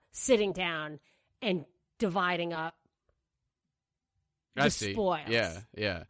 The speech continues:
Speaker 1: You know, like, at what level are we dealing with? Because I always get back to that. Like, Putin never really calls anybody out. He doesn't call out isis. He doesn't call out Edward Snowden.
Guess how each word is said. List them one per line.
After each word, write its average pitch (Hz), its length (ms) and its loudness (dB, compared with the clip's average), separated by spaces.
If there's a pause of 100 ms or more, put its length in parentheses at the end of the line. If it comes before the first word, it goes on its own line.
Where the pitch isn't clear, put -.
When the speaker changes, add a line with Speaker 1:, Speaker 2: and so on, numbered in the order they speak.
(140)
Speaker 1:
You 226 140 4
know, 247 60 8
like, 269 220 2
at 269 180 -2
what 277 280 0
level 233 560 -2
are 214 100 2
we 196 160 -2
dealing 294 280 2
with? 185 140 -4
Because 226 440 -4 (380)
I 285 220 2
always 349 480 0
get 262 220 -2
back 233 260 -4
to - 80 -6
that. 170 180 -2
Like, 196 260 -4
Putin 269 460 -2
never 269 500 -4
really 240 440 -2
calls 247 400 -4
anybody 190 460 -2
out. 302 200 2
He 185 60 -6
doesn't 262 220 -4
call 320 200 -2
out 302 160 2
isis. - 360 -8
He 262 40 -12
doesn't 240 180 -8
call 269 200 -6
out 262 180 -4
Edward 180 260 -8
Snowden. 151 440 -6